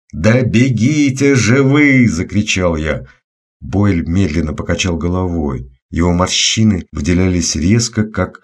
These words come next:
свежие рубцы. "Я не должен". Мне хотелось рявкнуть на него, и надо было рявкнуть. Я позволил бы себе даже ударить его, чтобы расшевелить, заставить очнуться и бежать, но не успел.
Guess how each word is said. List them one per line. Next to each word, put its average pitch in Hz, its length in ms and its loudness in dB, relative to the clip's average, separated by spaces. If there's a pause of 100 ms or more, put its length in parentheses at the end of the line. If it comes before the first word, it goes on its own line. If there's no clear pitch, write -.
свежие 95 540 -2
рубцы. 82 600 -4 (280)
"Я 85 640 -6
не 87 340 -4
должен". 69 960 -2 (280)
Мне 78 220 -4
хотелось 101 540 -2
рявкнуть 87 680 -2
на 85 60 -6
него, 98 540 0
и 90 100 -4
надо 104 300 2
было 98 240 2
рявкнуть. 95 720 0 (120)
Я 87 140 -2
позволил 101 480 0
бы 92 120 -2
себе 98 200 -2
даже 95 240 0
ударить 95 720 0
его, 82 160 -4
чтобы 92 400 0
расшевелить, 107 800 2
заставить 107 480 0
очнуться 107 580 0
и 104 60 4
бежать, 104 480 2 (140)
но 98 180 0
не 110 220 4
успел. 110 840 -2